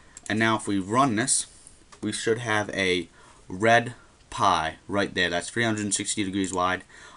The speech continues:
Um, we can come in here and make this a hundred by a hundred instead of a hundred by fifty, and we should have a perfect circle. There you go, um, a perfect circle that you're drawing in the graphics. Now, there's,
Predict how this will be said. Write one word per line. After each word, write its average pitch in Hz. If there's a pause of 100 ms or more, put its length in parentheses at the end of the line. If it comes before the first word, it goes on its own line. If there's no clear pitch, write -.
Um, 98
we 113
can 117
come 120
in 123
here 120
and 107
make 110
this 107
a 87
hundred 110
by 101
a 92
hundred 101
instead 95
of 90
a 87
hundred 95
by 87
fifty, 113 (320)
and 101
we 101
should 104
have 98
a 95
perfect -
circle. 131 (920)
There 98
you 98
go, 120 (200)
um, 87
a 85
perfect 104
circle 110 (960)
that 101
you're 101
drawing 101
in 98
the 92
graphics. 98 (220)
Now, 110
there's, 113